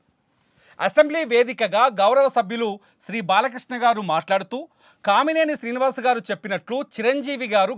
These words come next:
గట్టిగా అడిగితే అప్పుడు ఈయన వచ్చాడు అన్నది అబద్ధం, గట్టిగా ఎవడూ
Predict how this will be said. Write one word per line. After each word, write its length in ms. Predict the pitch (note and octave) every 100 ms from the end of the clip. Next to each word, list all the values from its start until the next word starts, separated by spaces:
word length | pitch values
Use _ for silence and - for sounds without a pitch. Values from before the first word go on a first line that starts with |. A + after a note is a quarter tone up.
| F#3+
గట్టిగా 440 | F#3 C4 A#3 C4 -
అడిగితే 560 | D#3 G3+ G#3+ G3+ G3+ E4 _ _ _
అప్పుడు 500 | G3+ G#3 B3+ A#3 B3 - F3+
ఈయన 440 | A#3 C#4+ C4+ A3 - _ -
వచ్చాడు 500 | G#3 - D4 D4 C4+
అన్నది 360 | A#3 A3+ B3 -
అబద్ధం, 560 | D3 C3+ F3 A#3 D4+ - _ _ _ G#2 G#2
గట్టిగా 420 | G3 _ C#4 D4+
ఎవడూ 440 | C4+ G3+ G3+ B3+